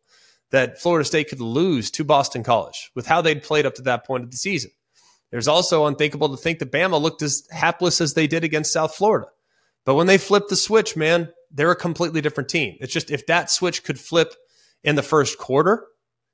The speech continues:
for some of these teams and they can go the distance, it'd be really, really scary. But man, the ups and downs are a little tricky. And, and that's something that I think Nick Saban's trying to manage, Mike Norvell at Florida State's trying to manage.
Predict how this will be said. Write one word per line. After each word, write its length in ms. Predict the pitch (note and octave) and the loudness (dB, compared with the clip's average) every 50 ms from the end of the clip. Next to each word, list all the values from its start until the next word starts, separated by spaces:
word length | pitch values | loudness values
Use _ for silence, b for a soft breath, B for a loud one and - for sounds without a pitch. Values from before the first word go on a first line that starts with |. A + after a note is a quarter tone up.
| _ _ _ | _ _ _
for 120 | - E3 | -2 0
some 220 | D#3 - F#3 F3+ F3+ | 2 2 2 2 2
of 60 | E3+ | 0
these 200 | F#3 F#3 F3 - | 0 0 0 0
teams 440 | - F#3+ G3 G#3 G#3 G#3 - - _ _ - | 2 2 2 2 0 -4 -8 -12 _ _ -8
and 120 | B2+ B2 | -4 -4
they 80 | C#3+ D3 | -2 -2
can 120 | E3 D#3+ | -2 2
go 140 | D3 D#3+ D#3+ | 2 2 2
the 80 | C#3+ | 2
distance, 600 | B2 C3+ D3+ E3 E3 - G#3 A3 G#3+ - - - - _ _ _ _ _ _ _ _ _ _ _ _ _ | 0 0 0 0 2 0 -2 -2 -2 -4 -6 -8 -10 _ _ _ _ _ _ _ _ _ _ _ _ _
it'd 180 | - C3 D3+ D3+ | -2 -2 -2 0
be 120 | F3+ F#3 | 0 -2
really, 260 | D#3 D3 E3+ E3+ F3 D#3 | 0 0 0 0 0 0
really 220 | D3+ E3 D#3 D3 | 0 -2 -2 -2
scary. 420 | C3+ - - F3+ E3+ D3 A2+ G#2 | -2 -2 0 0 0 2 0 -2
But 220 | G2 - B2 G#2+ B2 | -4 -6 -6 -4 0
man, 160 | C#3 D3+ C#3+ | -2 0 0
the 120 | C3+ B2 | -2 0
ups 280 | B2 D3+ D3+ - - - | 0 -2 -2 -2 -4 -6
and 120 | D#3+ C#3 | -6 -2
downs 440 | B2+ D3 D3+ E3 E3 C#3+ B2 A#2 A2+ | 0 0 0 2 0 -2 -2 -4 -2
are 140 | A#2 B2 D3 | 0 2 2
a 60 | D#3+ | 2
little 200 | F3 F3 F3+ E3 | 0 0 -2 -4
tricky. 480 | - - F3+ F3+ - - G#2+ G2 A2 - | -2 -2 -4 -4 -4 -8 -10 -10 -10 -4
And, 320 | B2 C3 C3 B2 A#2+ A#2 | -2 0 0 0 -2 -6
and 120 | B2+ B2+ B2 | -6 -4 -4
that's 200 | C#3 C#3 - - | -4 -4 -2 -2
something 320 | E3 D#3 - D#3 D3 C#3 | -2 -2 -2 -6 -6 -4
that 100 | C#3 C3 | -2 -2
I 60 | C3 | -2
think 340 | B2+ - D3 C#3+ C3+ - - | -2 0 -2 -2 -2 -6 -10
Nick 140 | C3 A#2 - | -12 -10 -8
Saban's 420 | - - D3 D#3+ E3 F3+ F3 - | -6 -4 -2 -2 -2 -2 -4 -4
trying 240 | - - D#3 D#3+ D#3 | -2 -2 -2 -2 -2
to 60 | D#3 | -2
manage, 400 | D#3 D#3+ E3+ F3 F#3+ F3+ - - - | 0 0 0 0 -2 -4 -6 -6 -4
Mike 180 | C3 B2+ B2 | -4 -4 -4
Norvell 460 | C3 B2 A2+ G#2+ G#2+ A#2+ B2 C#3+ D#3+ | -4 -4 -4 -4 -2 0 2 2 2
at 100 | D3 B2 | 0 -2
Florida 280 | - - C3+ A#2+ G#2+ G#2+ | -2 -2 -2 -2 -2 -2
State's 260 | - - C#3+ D3 - | -4 -4 -4 -4 -2
trying 160 | - D#3 D3 | -4 -4 -2
to 60 | D3 C#3+ | -2 -2
manage. 400 | D3 D3 D#3 E3+ F3+ D#3+ - | 0 0 0 0 0 -2 -6